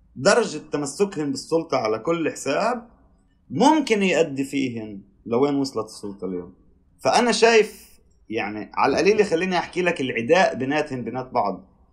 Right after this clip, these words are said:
يعني إذا أنت بتشوف عنصر أمن وطني كيف برام الله بكره حماس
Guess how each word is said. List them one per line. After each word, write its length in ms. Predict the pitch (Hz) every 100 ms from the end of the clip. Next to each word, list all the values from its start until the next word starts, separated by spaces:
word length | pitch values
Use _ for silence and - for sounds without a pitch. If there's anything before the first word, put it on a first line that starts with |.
| -
يعني 260 | 127 117 120
إذا 160 | 139 170
أنت 180 | 196
بتشوف 380 | 170 151 190 196
عنصر 420 | 139 185 147 135
أمن 200 | 156 156
وطني 400 | 156 170 147 110 90 _ _ _ _ _ _ _ _ _ _ _ _ _
كيف 300 | 190 196 -
برام 300 | 135 135 151
الله 220 | 190 180
بكره 360 | 151 202 - 151
حماس 640 | 151 143 143 135 - -